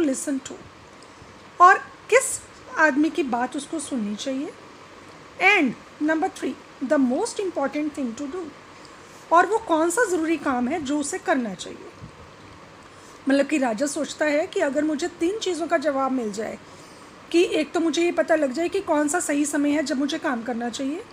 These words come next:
नंबर दो पे वो कहता है कि मुझे कौन सा सही व्यक्ति है जिसकी मुझे बात सुननी चाहिए, नंबर थ्री, और वो कौन सा ज़रूरी काम है जो मुझे करना चाहिए, अगर मुझे इन तीन बातों का जवाब मिल जाए तो मैं किसी भी काम में हार नहीं सकता। The king sent messengers throughout his kingdom,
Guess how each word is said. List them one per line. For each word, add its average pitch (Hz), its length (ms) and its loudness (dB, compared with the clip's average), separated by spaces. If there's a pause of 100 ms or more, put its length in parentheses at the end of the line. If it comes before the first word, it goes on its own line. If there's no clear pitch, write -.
(800)
नंबर 302 340 4
दो 311 220 0
पे 359 140 -2
वो 349 120 -2
कहता 320 280 -2
है 339 40 -2
कि 381 100 -4
मुझे 359 220 -2
कौन 320 280 -2
सा 415 100 -4
सही 359 240 -2
व्यक्ति 285 400 -2
है 339 100 -2
जिसकी 277 260 -4
मुझे 294 180 0
बात 233 280 -4
सुननी 240 240 -8
चाहिए, 262 340 -8 (640)
नंबर 415 280 4
थ्री, 262 280 -4 (520)
और 381 120 6
वो 466 100 4
कौन 339 300 2
सा 381 80 0
ज़रूरी 339 360 0
काम 285 260 0
है 330 80 2
जो 302 120 -2
मुझे 302 220 0
करना 247 320 -2
चाहिए, 294 380 -2 (380)
अगर 311 200 2
मुझे 339 240 0
इन 359 100 0
तीन 302 220 2
बातों 294 240 -2
का 302 100 0
जवाब 247 320 -2
मिल 226 200 -2
जाए 294 200 -2 (420)
तो 339 80 2
मैं 349 100 4
किसी 339 260 0
भी 349 100 2
काम 277 280 0
में 403 80 0
हार 311 340 2
नहीं 233 200 -4
सकता। - 360 -8 (1040)
The 349 160 2
king 494 260 -2
sent 381 200 0
messengers 311 540 0
throughout 302 380 -4
his 320 200 -6
kingdom, 247 300 -4